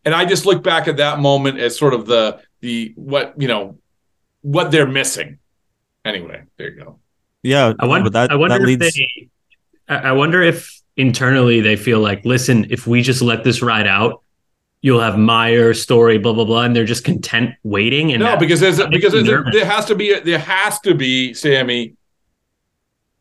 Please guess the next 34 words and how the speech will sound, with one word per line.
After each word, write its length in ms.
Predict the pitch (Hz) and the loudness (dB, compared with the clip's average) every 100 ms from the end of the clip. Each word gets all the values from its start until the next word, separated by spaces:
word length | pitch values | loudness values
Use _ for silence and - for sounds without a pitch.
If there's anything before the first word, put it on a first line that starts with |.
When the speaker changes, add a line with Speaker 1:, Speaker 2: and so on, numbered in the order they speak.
| _ _ - | _ _ -2
Speaker 1:
We 120 | 160 | 2
don't 240 | 190 160 | 4 4
know 240 | 156 147 131 | 2 2 0
because 520 | 123 120 110 - - | -2 -4 -4 -10 -6
John 280 | 143 135 123 | -2 -2 -2
Henry's, 540 | 131 120 104 90 - - | -2 -4 -6 -8 -16 -12
you 120 | 113 | -10
know, 260 | 95 92 - | -8 -10 -10
I 120 | 107 | -10
don't, 420 | 107 104 _ 90 | -10 -12 _ -12
done 260 | 113 98 87 | -10 -10 -10
talks. 320 | 113 104 107 | -8 -8 -4
We 80 | 117 | -2
don't 180 | 120 107 | 0 0
know 440 | 120 113 104 107 _ 104 - _ _ _ _ _ | 0 0 -2 -10 _ -20 -20 _ _ _ _ _
Speaker 3:
M 120 | 127 147 | -6 -2
I 40 | |
A. 40 | |
Speaker 1:
because 240 | 175 156 - 147 | 0 -2 -4 -4
that 300 | 147 202 143 | -2 0 0
be, 120 | 170 | -4
because 400 | 147 147 175 151 147 - _ _ _ | -2 0 0 0 -4 -12 _ _ _
there 280 | 151 151 165 | -6 -2 0
has 220 | 175 233 | 0 -2
to 100 | 233 | -4
be 140 | 202 175 | -4 -4
some 280 | - 190 156 | 0 0 0
semblance 500 | 185 170 160 147 143 | 0 0 2 0 0
of, 340 | 135 123 117 - _ _ _ _ _ 135 | 0 0 -2 -8 _ _ _ _ _ -2
if 320 | 131 131 - | 0 -2 -8
we 180 | 135 196 | -2 -2
finish 420 | 214 240 214 - | 2 2 2 0
last 440 | 214 113 117 143 180 | -2 -2 -2 -2 -2
again 480 | 165 165 170 170 | 0 0 -2 -4